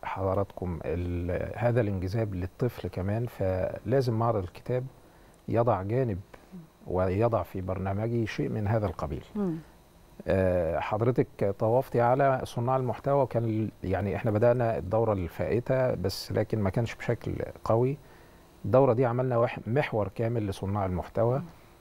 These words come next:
Speaker 1: حضر فيه، آه، حوالي اتناشر شخص، أو من عشرة لاتناشر شخص. آه، كلهم شباب لهم قنوات ومحتوى ثقافي على اليوتيوب. آه، قنواتهم، آه، آه،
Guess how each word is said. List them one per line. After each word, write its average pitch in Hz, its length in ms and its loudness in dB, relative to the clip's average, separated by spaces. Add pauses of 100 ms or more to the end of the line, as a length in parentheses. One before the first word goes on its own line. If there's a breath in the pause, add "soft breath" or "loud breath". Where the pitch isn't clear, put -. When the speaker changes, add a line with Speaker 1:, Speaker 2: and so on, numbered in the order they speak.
(360 loud breath)
Speaker 1:
حضر 113 340 2
فيه، 123 500 0
آه، 87 840 0
حوالي 107 840 2
اتناشر 113 640 0
شخص، - 600 -4 (300)
أو 95 60 2
من 95 220 2
عشرة 92 340 2
لاتناشر 85 420 -4 (100)
شخص. - 360 -4 (680 loud breath)
آه، 92 300 4
كلهم 107 380 2
شباب 110 400 0
لهم 98 520 2
قنوات 98 460 2
ومحتوى 95 460 0
ثقافي 123 520 0
على 113 200 4
اليوتيوب. 120 480 2 (1400 loud breath)
آه، 104 220 6
قنواتهم، 113 760 2
آه، 101 60 2
آه، 98 760 2